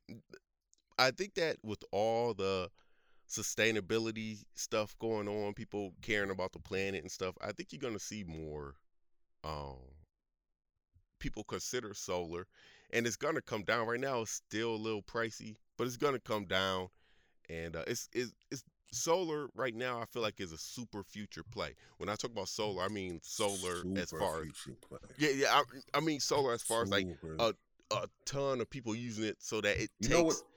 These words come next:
Speaker 1: it, it takes off, um, how
Speaker 2: You know
Speaker 1: much
Speaker 2: what the problem with solar, though?
Speaker 1: But hold on, hold on. I f-, I feel like it takes it to the point where it takes off of, uh, it takes a bunch of weight off of our,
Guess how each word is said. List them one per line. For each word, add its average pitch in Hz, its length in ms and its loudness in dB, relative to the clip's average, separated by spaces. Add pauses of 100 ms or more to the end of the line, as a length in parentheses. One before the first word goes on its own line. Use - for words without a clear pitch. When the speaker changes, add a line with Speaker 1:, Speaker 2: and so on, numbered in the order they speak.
(120)
Speaker 1:
it, 117 240 2
it 131 180 -2
takes 135 360 0
off, 113 340 4
um, 95 440 2 (560)
how 123 200 6
Speaker 2:
You 143 80 4
know 160 60 6
Speaker 1:
much 160 60 6
Speaker 2:
what 156 100 4
the 156 60 2
problem 147 300 4
with 143 120 2
solar, 165 280 2
though? 175 220 0 (680)
Speaker 1:
But 131 140 4
hold 180 220 4
on, 156 60 4
hold 190 140 0
on. - 80 0 (100)
I 123 60 2
f-, - 200 -6
I 135 80 2
feel 151 180 0
like 151 160 0 (1500)
it 127 180 2
takes 139 380 4
it 123 180 8 (720)
to 151 100 0
the 127 60 6
point 160 320 6
where 135 360 4 (180)
it - 200 2
takes 127 360 -2
off 101 280 4
of, 92 260 -4
uh, 85 220 2
it 92 140 0
takes - 360 -4 (1300)
a 104 60 2
bunch 107 400 2
of 80 160 -12
weight 107 320 2
off 98 220 2
of 87 120 -12
our, 80 360 0